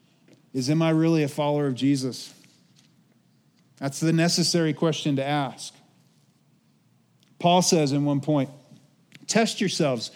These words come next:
and see if you're in the faith. Examine yourselves. Or do you not recognize this about yourselves,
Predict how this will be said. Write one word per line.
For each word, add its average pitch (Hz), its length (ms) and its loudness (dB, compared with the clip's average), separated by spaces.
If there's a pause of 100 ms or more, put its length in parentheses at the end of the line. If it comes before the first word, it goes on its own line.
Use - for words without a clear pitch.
(160)
and 143 120 0
see 240 340 6
if 160 140 0
you're 170 220 4
in 175 120 2
the 175 60 0
faith. 175 540 -2 (220)
Examine 190 680 4
yourselves. 117 680 -6 (280)
Or 151 80 0
do 147 120 2
you 269 160 6
not 233 220 2
recognize 180 560 2
this 151 240 -2
about 143 240 0
yourselves, 151 480 -2